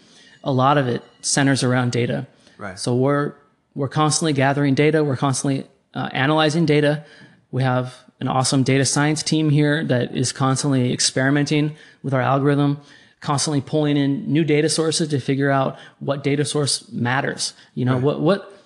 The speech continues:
Speaker 1: what are the points of data that actually make a difference in the, in the dating business? And I think that, uh, that is our competitive advantage.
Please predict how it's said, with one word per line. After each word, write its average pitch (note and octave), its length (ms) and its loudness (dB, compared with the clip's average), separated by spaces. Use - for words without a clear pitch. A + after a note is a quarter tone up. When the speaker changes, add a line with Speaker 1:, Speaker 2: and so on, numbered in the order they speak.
Speaker 1:
what E3 420 0
are D3+ 120 2
the C#3+ 120 -2
points E3+ 440 -2
of C3+ 140 -2
data D#3+ 480 0
that D3 100 -4
actually D3 300 -4
make C#3 180 0
a C3+ 60 -4
difference C3+ 480 -4
in C#3+ 140 0
the, B2+ 120 -4
in C3+ 140 0
the B2 60 0
dating B2 280 0
business? B2+ 360 -6
And C#3 160 -2
I C#3 60 2
think D#3 220 -2
that, B2+ 260 -2
uh, B2+ 300 -2
that C#3 200 0
is C#3 140 2
our C3+ 380 0
competitive C#3 500 0
advantage. C3 560 0